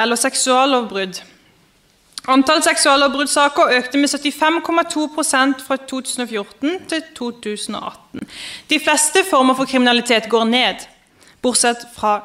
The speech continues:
seksuallovbrudd. Antall anmeldelser av seksuell omgang med og voldtekt av barn under fjorten år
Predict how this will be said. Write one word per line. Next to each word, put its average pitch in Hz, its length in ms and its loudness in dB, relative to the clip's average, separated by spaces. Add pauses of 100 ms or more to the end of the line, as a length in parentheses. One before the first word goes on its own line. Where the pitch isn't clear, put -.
seksuallovbrudd. 196 840 -6 (1600)
Antall 311 640 4 (480)
anmeldelser 302 640 4
av 269 140 4
seksuell 285 420 4
omgang 247 320 4
med 285 400 4
og 294 140 2
voldtekt 262 500 0
av 247 100 2
barn 240 300 2
under 240 160 -2
fjorten - 640 -10
år 339 320 4